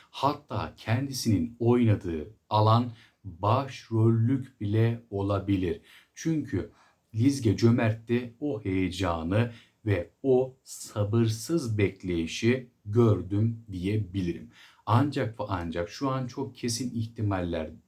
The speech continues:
dahilinde olmasa da Aybike'nin yabani dizisinde olma ihtimali yüksek, ancak Lizge Cömert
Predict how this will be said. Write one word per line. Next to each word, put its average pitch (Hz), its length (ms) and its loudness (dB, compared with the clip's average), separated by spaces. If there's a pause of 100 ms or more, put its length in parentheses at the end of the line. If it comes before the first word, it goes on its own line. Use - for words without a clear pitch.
dahilinde 85 580 -2
olmasa 107 560 0
da 110 240 0 (460)
Aybike'nin 113 680 -4
yabani 87 460 -2
dizisinde 117 320 0
olma 123 160 0
ihtimali 123 440 -2
yüksek, 131 420 -4
ancak 104 420 0
Lizge 104 320 0
Cömert 104 400 0